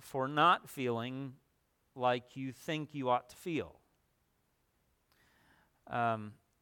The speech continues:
there are times when we all need to be reminded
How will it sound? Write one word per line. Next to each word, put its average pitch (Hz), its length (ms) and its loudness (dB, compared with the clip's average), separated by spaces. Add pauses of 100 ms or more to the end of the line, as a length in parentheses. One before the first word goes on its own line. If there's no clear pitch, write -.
(720)
there 151 180 4
are 143 40 2
times 170 480 2
when 147 140 -4
we 165 100 0
all 160 160 6
need 160 220 -2
to - 80 -10
be 147 180 2
reminded 147 840 0